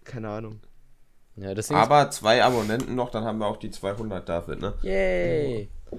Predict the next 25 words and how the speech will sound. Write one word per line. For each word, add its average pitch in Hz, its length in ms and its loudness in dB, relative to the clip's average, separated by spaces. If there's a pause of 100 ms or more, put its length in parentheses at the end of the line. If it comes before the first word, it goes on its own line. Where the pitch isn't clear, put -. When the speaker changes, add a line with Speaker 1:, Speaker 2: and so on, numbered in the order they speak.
(160)
Speaker 3:
Yay! 131 520 10 (360)
Speaker 2:
Nice, 113 440 -2 (200)
echt. - 360 -4 (1160)
Ähm, 104 360 -2
ja, 101 100 0
bei 101 100 2
uns 107 220 0
ist 104 100 -4
es 107 60 -4
halt 101 140 0
so, 104 100 0
ich 98 120 -2
komme 107 180 -2
halt 98 80 -2
nicht 101 120 -2
zu 101 80 2
Jonathan 101 280 2
wegen 98 180 0
Corona. 107 500 -2 (960)
Jetzt - 100 -20
fährt - 120 -4
ein 95 60 -8
Rettungs-, 82 420 -6 (180)
Speaker 3:
Aua. 110 120 -8
Speaker 2:
äh, - 60 -4